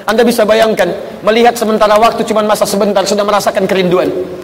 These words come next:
"Saya takut tidak berjumpa dengan Nabi di akhirat." Akhirnya beliau menyusul sahabat yang lain untuk belajar. Abu Bakar sudah duluan masuk Islam, Umar sudah duluan masuk Islam, Utsman sudah duluan masuk Islam. Ini terlambat.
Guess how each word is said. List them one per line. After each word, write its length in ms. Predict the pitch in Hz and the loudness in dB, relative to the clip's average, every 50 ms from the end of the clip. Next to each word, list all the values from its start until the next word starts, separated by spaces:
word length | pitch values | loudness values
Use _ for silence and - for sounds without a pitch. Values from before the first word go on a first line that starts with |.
| - - - - | -16 -18 -18 -12
"Saya 180 | - - 220 220 | -2 0 0 2
takut 240 | 220 233 - - 240 | 2 2 0 0 0
tidak 220 | 233 220 220 196 214 | 0 0 0 0 0
berjumpa 240 | 190 208 240 226 226 196 | 0 0 2 2 2 0
dengan 260 | 214 208 208 220 202 | 0 0 0 0 0
Nabi 160 | 214 202 202 | 2 2 2
di 0 | |
akhirat." 560 | - - 202 196 185 170 170 - - - - | 0 0 0 0 0 0 -2 -4 -8 -10 -4
Akhirnya 300 | - 175 196 208 220 214 | -2 0 0 2 2 0
beliau 180 | 190 208 214 208 | 2 2 2 2
menyusul 400 | 202 202 214 226 233 233 220 - | 2 0 0 0 2 0 0 2
sahabat 300 | 202 190 202 208 196 202 | 2 2 2 2 2 0
yang 80 | 202 202 | -2 0
lain 240 | 208 208 202 196 202 | 0 0 2 0 0
untuk 140 | - - | 0 -2
belajar. 260 | 190 185 170 151 165 147 - - - - - - - - - - | -2 -2 0 0 -2 -4 -4 -8 -10 -12 -14 -18 -18 -18 -12 -4
Abu 160 | 180 196 196 | -2 0 2
Bakar 240 | 185 208 202 226 196 | 2 2 2 0 -2
sudah 160 | - 190 202 | 0 -2 0
duluan 240 | 185 202 208 214 196 | 0 2 2 2 2
masuk 240 | 202 190 196 202 | 2 0 0 0
Islam, 400 | 208 - - 220 202 185 165 147 - - - - | -2 -2 0 0 0 0 0 -4 -6 -8 -10 -4
Umar 240 | - 214 226 226 | -4 0 0 0
sudah 160 | 208 - 196 190 | 0 0 -2 0
duluan 240 | 196 214 220 208 | 2 2 2 2
masuk 160 | 208 202 214 220 | 2 0 0 0
Islam, 400 | 208 208 220 214 208 185 175 - - 175 - | 0 2 2 2 2 2 -2 -4 -6 -6 -6
Utsman 240 | 196 196 - 233 226 | -6 -2 -2 -2 -2
sudah 160 | - - 196 | -2 -2 -2
duluan 160 | 214 220 226 214 214 | 0 2 2 0 0
masuk 160 | - 208 214 | -2 -2 -4
Islam. 240 | 190 - 220 226 214 202 | -4 0 2 2 2 2
Ini 160 | 208 240 247 | 0 -2 -2
terlambat. 400 | - 220 220 220 214 214 196 185 | 0 0 0 2 0 2 0 0